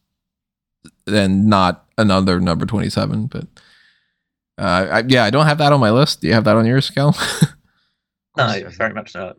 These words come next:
Speaker 2: I think it's the, um, it's one of the silliest spots in Rumble history is Randy Savage getting eliminated from the floor after attempting to pin a guy in a Royal Rumble match.
Speaker 3: Yeah, but are you gonna argue with the six hundred pound man winning a battle royal?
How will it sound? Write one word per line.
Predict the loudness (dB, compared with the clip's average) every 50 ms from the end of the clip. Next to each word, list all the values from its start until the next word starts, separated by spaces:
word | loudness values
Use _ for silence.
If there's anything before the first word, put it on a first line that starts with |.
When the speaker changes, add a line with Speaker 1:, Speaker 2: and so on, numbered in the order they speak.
| _ -10
Speaker 2:
I | -8
think | -6 -6 -6 -6
it's | -8 -10 -10 -10
the, | -8 -6 -4 -4
um, | -4 -4 -4 -6 -10 -14 -18 -18 -18
it's | -16 -12 -10
one | -8 -8
of | -8
the | -8 -8
silliest | -8 -8 -6 -6 -6 -6 -8
spots | -8 -10 -10 -10 -12 -14 -16
in | -12 -10
Rumble | -10 -10 -10 -10 -12
history | -14 -14 -14 -14 -12 -10 -10 -8 -8 -10
is | -12 -12 -10 -6
Randy | -6 -6 -6 -8
Savage | -10 -8 -8 -8 -10 -12
getting | -16 -16 -16 -16
eliminated | -16 -16 -14 -12 -12 -12 -12 -14 -16
from | -18 -20 -20
the | -20
floor | -18 -16 -14 -10 -10
after | -10 -10 -10 -12 -16
attempting | -14 -14 -14 -16 -16 -18 -18
to | -20 -14
pin | -12 -10 -10 -10
a | -10
guy | -10 -8 -8 -8
in | -8
a | -10
Royal | -10 -12 -12 -12
Rumble | -12 -12 -14 -16 -16
match. | -16 -16 -16 -18 -20 -20 -20 _ _ _ _ _ _ _ _ -6
Speaker 3:
Yeah, | -4 -4
but | -2 -2
are | -2 -2
you | -2 -2
gonna | -4 -4 -4 -4
argue | -4 -4 -4 -4 -4 -6 -6
with | -6
the | -6 -8
six | -8 -8 -8 -8
hundred | -6 -8 -6 -4
pound | -4 -4 -2 -4 -4 -4
man | -4 -4 -4 -4
winning | -2 -2 -2 -2
a | -4
battle | -4 -6 -6 -6 -8
royal? | -10 -10 -10 -12 -14 -16